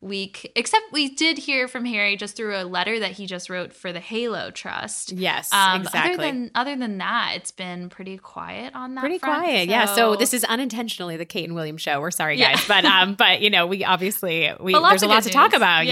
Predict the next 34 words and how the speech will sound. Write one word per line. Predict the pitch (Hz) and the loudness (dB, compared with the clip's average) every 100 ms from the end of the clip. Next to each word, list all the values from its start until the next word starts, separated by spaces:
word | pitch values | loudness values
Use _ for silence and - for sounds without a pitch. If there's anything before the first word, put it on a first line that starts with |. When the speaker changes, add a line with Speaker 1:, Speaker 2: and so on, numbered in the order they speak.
| 233 | 4
Speaker 2:
Yeah, | 202 226 160 147 | 6 6 6 4
Speaker 1:
yeah, | 190 | 2
Speaker 2:
really | 226 320 | 0 0
great | 214 214 196 | 0 -2 -2
stuff. | 208 185 | -6 -6
Speaker 1:
definitely. | 196 _ - - - | -10 _ -20 -20 -2
Yeah, | 269 269 | 0 0
so | 262 | -2
we'll | 233 | -4
start | - 214 | -2 2
out | 320 | 2
with | 247 - | 0 -6
Prince | 247 285 - | -6 -6 -8
William, | 202 202 196 190 196 | -8 -6 -4 -4 -6
um, | 196 190 185 185 180 | -2 0 -2 -4 -6
and | 196 190 190 | -6 -4 -6
his | 185 202 185 185 - | -8 -8 -8 -8 -6
documentary, | 175 190 208 196 185 185 180 180 - - - - | -6 -6 -10 -10 -8 -8 -6 -8 -12 -20 -12 -4
um, | 190 175 165 160 | -2 -2 -4 -10
Football, | - - 240 247 240 240 | -10 -6 0 4 6 4
Prince | 226 214 196 | -4 -8 -6
William | 185 185 180 | -4 -4 -6
and | 170 | -6
Our | 165 | -6
Mental | 165 175 190 180 | -6 -8 -6 -8
Health, | 180 170 120 180 - | -8 -8 -8 -12 -12
where | 185 175 | -10 -8
he | 202 | -6
shares | - 190 214 | -4 -4 -4
his | 220 | -8
struggles | - 190 185 190 | -8 -8 -8 -10
over | 180 180 | -10 -12
Princess | 180 180 180 - | -12 -14 -12 -12
Diana's | - 175 294 269 202 - | -8 -4 -2 -4 -8 -14